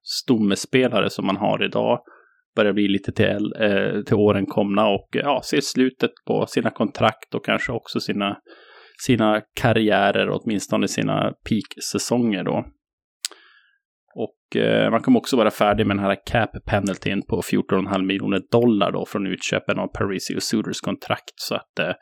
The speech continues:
när man kommer till den här brytpunkten tjugofem tjugosex så måste någonting hända. Och, eh, jag tror inte med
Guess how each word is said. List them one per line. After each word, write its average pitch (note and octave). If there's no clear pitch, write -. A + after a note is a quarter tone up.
när C3
man D#3
kommer C#3
till G2+
den G#2
här G2
brytpunkten G#2
tjugofem G#2
tjugosex -
så -
måste A2+
någonting F2
hända. A2+
Och, -
eh, G#2
jag A#2
tror D3
inte G2
med G2